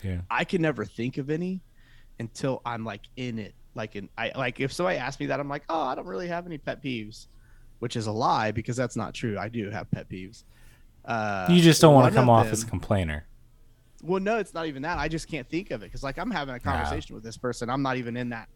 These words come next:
Speaker 2: mental state to be like, "This and this and this, I can't stand this and can't stand that." But it's like, but when it happens, I'm like, "These motherfuckers." Like, so perfect example, people that FaceTime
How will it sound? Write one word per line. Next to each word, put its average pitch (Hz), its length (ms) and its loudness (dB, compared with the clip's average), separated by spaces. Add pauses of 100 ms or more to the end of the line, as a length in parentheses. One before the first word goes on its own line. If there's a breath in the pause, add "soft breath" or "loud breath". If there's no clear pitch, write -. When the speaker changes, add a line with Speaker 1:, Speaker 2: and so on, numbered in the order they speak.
Speaker 2:
mental 120 360 -6
state 127 460 -6
to 113 120 -8
be 113 280 -8
like, 98 320 -6 (600 soft breath)
"This 113 280 -6
and 107 120 -8
this 117 220 -4
and 104 160 -8
this, 113 320 -8
I 117 120 -6
can't - 280 -10
stand 110 340 -6
this 110 200 -8
and 107 100 -18
can't 101 220 -10
stand 104 320 -8
that." 107 260 -6
But 110 160 -4
it's 110 160 -12
like, 120 280 -4 (720 soft breath)
but 110 140 -4
when 139 140 -2
it 123 80 -4
happens, 147 720 -2
I'm 123 140 -4
like, 101 220 -8 (140)
"These 117 360 -8 (140)
motherfuckers." 107 720 -8
Like, 107 280 -6 (120)
so - 200 -4
perfect 180 400 0
example, 117 560 -8 (600)
people 170 380 -2
that 131 220 -2
FaceTime 143 880 -2